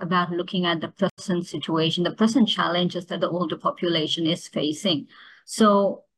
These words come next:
what kind of challenges do they face in terms of maintaining connections, maybe,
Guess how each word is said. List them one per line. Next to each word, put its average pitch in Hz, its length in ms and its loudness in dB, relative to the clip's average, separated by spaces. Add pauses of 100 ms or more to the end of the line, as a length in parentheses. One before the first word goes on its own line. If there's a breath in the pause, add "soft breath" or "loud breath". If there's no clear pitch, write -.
(380)
what 233 180 2
kind 233 160 -4
of 226 80 0
challenges 190 480 -2
do 180 140 0
they 180 100 0
face 180 380 0
in 190 160 0
terms 180 400 -2
of 190 160 0 (240)
maintaining 247 500 6
connections, 160 720 -4
maybe, - 520 -6